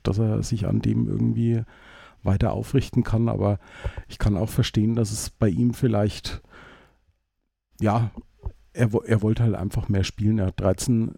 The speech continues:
Spiele in der Regionalliga gemacht, zwölf in der, in der Liga, dazu eins im D-F-B-Pokal, wo,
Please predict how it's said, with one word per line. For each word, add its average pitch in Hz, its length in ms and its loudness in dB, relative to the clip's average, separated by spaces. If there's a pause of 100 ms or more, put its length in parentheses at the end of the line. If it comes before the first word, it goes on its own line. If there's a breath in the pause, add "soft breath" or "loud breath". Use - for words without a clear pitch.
Spiele 117 400 -2
in 113 140 2
der 110 100 0
Regionalliga 110 640 2
gemacht, 113 460 -2
zwölf 107 400 -2
in 101 160 0
der, 104 420 0
in 113 180 0
der 107 540 0
Liga, 120 480 0 (640 loud breath)
dazu 107 300 2
eins 101 260 0
im 117 120 2
D-F-B-Pokal, 110 1080 0
wo, 110 260 -2